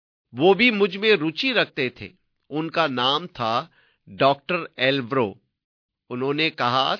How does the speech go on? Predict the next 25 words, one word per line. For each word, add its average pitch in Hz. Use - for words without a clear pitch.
चार्ल्स, 175
देखो, 190
मान 170
लो 233
कि 233
हम 202
यहाँ 143
इस 233
क्षेत्र 175
में 139
अर्थात 143
सबीना 202
कैनियन 156
में 131
खुदाई 135
कर 135
रहे 110
हैं 87
और 240
खोदते-खोदते 170
हमें 185
एक 190
खोपड़ी 156
मिलती 127
है 113